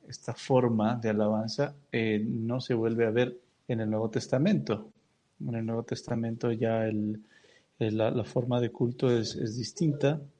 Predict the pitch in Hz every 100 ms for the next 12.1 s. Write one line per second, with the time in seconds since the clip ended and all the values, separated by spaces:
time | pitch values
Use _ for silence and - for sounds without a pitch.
0 | - 135 131 127 131 135 139 143 127 139
1 | 127 131 131 131 131 123 120 120 120 120
2 | 117 117 117 113 _ _ _ - _ _
3 | _ - 127 120 131 135 - 131 127 123
4 | 123 131 123 - 135 127 113 110 113 113
5 | 113 - 117 117 151 - 117 110 110 113
6 | 113 110 120 120 117 113 123 117 113 117
7 | 117 113 110 113 - 117 117 - _ -
8 | 113 113 120 123 113 120 113 113 113 120
9 | 117 113 107 110 113 110 127 120 113 110
10 | 113 110 117 110 113 113 - 107 107 110
11 | 113 110 104 104 - - 120 110 107 120